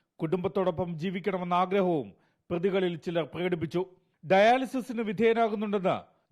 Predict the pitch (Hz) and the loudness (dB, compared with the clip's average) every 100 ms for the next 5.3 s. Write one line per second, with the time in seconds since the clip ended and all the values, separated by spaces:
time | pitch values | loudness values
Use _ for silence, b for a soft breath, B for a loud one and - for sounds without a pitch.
0 | 120 180 202 208 196 180 175 - 156 180 | 0 2 4 4 2 4 -2 -4 0 0
1 | 196 208 190 185 180 180 165 175 165 190 | 2 0 -2 -2 0 0 0 0 -2 -4
2 | 175 175 170 - 180 _ b b 170 214 | -6 -2 -2 -2 -4 _ b b 2 2
3 | - 262 254 240 214 214 233 233 233 226 | 0 -2 0 0 0 0 0 0 -4 -2
4 | 185 208 214 214 214 202 190 190 190 - | 0 0 0 0 2 2 2 -2 -4 -2
5 | 180 185 | -2 -2